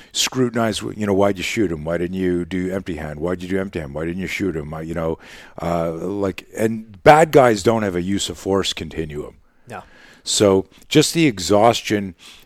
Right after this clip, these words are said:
Speaker 1: and, and I've, and I always equate this, and I'm in a little rabbit hole right now in my mind, as Maslow's hierarchy of needs. That it, when, and let's, let's expand this beyond law enforcement. So
Speaker 2: Yeah, please.
Speaker 1: some of your audience,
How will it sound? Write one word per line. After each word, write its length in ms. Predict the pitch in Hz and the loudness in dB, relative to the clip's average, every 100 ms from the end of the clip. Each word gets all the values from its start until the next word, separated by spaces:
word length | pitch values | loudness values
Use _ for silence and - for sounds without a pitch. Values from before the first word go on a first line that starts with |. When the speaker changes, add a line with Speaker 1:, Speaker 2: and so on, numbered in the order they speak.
| _ | _
Speaker 1:
and, 260 | 110 104 104 - | 2 2 2 0
and 140 | 101 | 4
I've, 260 | 113 123 - - | 6 4 0 -6
and 140 | 98 | 2
I 100 | 107 | 2
always 440 | 117 160 175 123 - | 4 4 2 0 -4
equate 560 | 113 - - 117 110 107 _ | -4 -4 2 4 4 0 _
this, 640 | 82 101 98 - - - - _ - _ | 0 2 2 -2 -4 -6 -12 _ -20 _
and 100 | - | -10
I'm 80 | 87 | -8
in 60 | 92 | -2
a 40 | |
little 200 | 95 87 | 0 0
rabbit 360 | 85 87 87 85 | 2 0 0 -2
hole 180 | 82 78 | -2 -2
right 200 | 78 71 | -4 -6
now 160 | 80 | -10
in 40 | 78 | -8
my 120 | 78 | -6
mind, 400 | 85 85 76 76 - - _ | -6 -6 -6 -10 -18 -20 _
as 180 | 95 82 | -2 -2
Maslow's 580 | 101 104 104 101 98 - | 0 2 2 2 2 2
hierarchy 580 | 87 92 90 85 82 76 | 0 0 2 0 -2 -8
of 80 | |
needs. 440 | 78 78 71 - - - - - - - | -10 -10 -10 -12 -12 -18 -20 -20 -12 0
That 260 | 101 101 | 0 2
it, 80 | 104 | -2
when, 280 | 98 104 101 | -2 -2 -2
and 320 | 95 98 101 | -4 -6 -2
let's, 300 | 107 - - | -2 -2 -2
let's 180 | 110 - | -2 -2
expand 480 | - - 104 98 95 | -8 -2 0 0 -2
this 140 | 85 | -6
beyond 400 | - 90 85 82 | -4 -4 -2 -4
law 160 | 82 85 | -2 -2
enforcement. 480 | 80 78 - 80 | -4 -10 -8 -10
So 180 | 76 80 | -8 -6
Speaker 2:
Yeah, 160 | 76 - | -6 -8
please. 220 | 76 - | -10 -8
Speaker 1:
some 100 | 87 | -6
of 100 | 82 | -4
your 140 | 78 | -2
audience, 540 | 82 82 82 80 - | -2 -2 -2 -4 -8